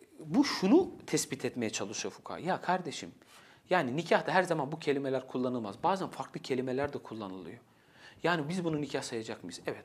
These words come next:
bu boyutlarda biz bunları nikah sayacağız. Evet. وَاِنْ عَقِدُ بِلَفْظِ النِّكَاحِ وَالتَّزْوِيجِ لِأَنَّهُمَا صَرِيحٌ فِيهِ.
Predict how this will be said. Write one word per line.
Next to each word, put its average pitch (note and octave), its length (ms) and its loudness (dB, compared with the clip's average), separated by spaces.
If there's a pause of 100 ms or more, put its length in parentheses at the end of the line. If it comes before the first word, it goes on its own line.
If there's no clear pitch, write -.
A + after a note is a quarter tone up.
(100)
bu E3+ 100 -6
boyutlarda G2+ 500 -6
biz - 180 -16
bunları G2 220 -12
nikah F#2+ 220 -12
sayacağız. - 600 -14 (1300)
Evet. E3 240 8 (360)
وَاِنْ E3+ 180 8
عَقِدُ G3 360 2
بِلَفْظِ E3+ 220 6
النِّكَاحِ C#3 500 0
وَالتَّزْوِيجِ B2 540 -2 (100)
لِأَنَّهُمَا C3 380 -2
صَرِيحٌ A#2 360 -4
فِيهِ. - 240 -10